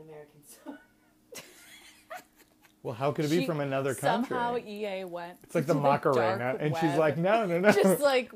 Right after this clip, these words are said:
Speaker 3: what is happening? She's hiring a hitman. <laughs>
Speaker 1: Oh.
Speaker 3: Switzerland.
Speaker 1: Okay, here we go.
Speaker 2: Here we go.
Speaker 3: What is it?
Speaker 2: Who wins?
Speaker 1: Wait, guys, this is honestly harder to navigate.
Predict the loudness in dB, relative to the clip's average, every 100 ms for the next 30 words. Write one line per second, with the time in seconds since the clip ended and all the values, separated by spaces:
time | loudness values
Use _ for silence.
0 | -14 -10 -10 -10 -14 -10 -10 -10 -12 -14
1 | -14 -10 -8 -6 -6 -8 -12 -10 -10 -12
2 | -16 -16 -16 -18 -20 _ -20 -20 -10 -6
3 | -6 -8 _ -20 _ -20 -20 -20 -20 -12
4 | -10 -10 -10 -12 -10 -12 -12 -12 -10 -10
5 | -12 -14 -14 -10 -10 -12 -12 -12 -14 -18
6 | -6 -2 0 0 -2 -4 -8 _ _ _
7 | _ _ _ _ _ _ -20 -20 -18 -18
8 | -20 -12 -2 0 2 0 -2 -6 -10 -16
9 | -20 _ _ -20 -20 -18 -20 -18 -20 -20
10 | -20 -18 -18 -20 -20 -16 -16 -16 -20 -20
11 | -20 -20 -10 -6 -6